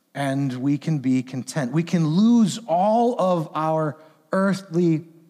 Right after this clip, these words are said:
rights. But we can confidently say, "The Lord is my helper.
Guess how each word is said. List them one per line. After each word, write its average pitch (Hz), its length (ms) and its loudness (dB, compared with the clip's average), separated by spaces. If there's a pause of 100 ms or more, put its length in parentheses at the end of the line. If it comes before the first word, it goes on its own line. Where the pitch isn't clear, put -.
rights. - 720 -6 (3000)
But 123 80 -8
we 123 100 -6
can 120 140 -10
confidently 135 560 -8
say, 113 340 -6
"The 104 100 -10
Lord 120 760 -8
is 123 300 -8
my 113 320 -6
helper. 104 760 -12